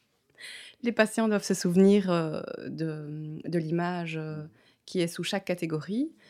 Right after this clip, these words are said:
Donc ça travaille la catégorisation, hein, euh, euh, il y a tous les légumes, les fruits, euh, donc, euh, euh, ça permet, euh,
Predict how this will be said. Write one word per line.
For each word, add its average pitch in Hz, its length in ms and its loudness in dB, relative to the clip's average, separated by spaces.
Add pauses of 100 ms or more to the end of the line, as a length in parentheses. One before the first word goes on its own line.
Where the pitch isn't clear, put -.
(160)
Donc 180 120 -4
ça 190 80 -2
travaille 180 540 -2
la 175 120 -2
catégorisation, 175 1080 -4
hein, 202 240 -4
euh, 156 220 -6 (400)
euh, 160 80 -2
il 156 60 -2
y - 20 0
a 147 60 -4
tous - 100 -12
les 151 80 -2
légumes, 156 460 -6
les 147 100 -6
fruits, 165 420 -8
euh, 151 140 -8
donc, 151 320 -8
euh, 151 180 -8 (520)
euh, 156 120 -6
ça - 160 -10
permet, 170 440 -2
euh, 160 360 -8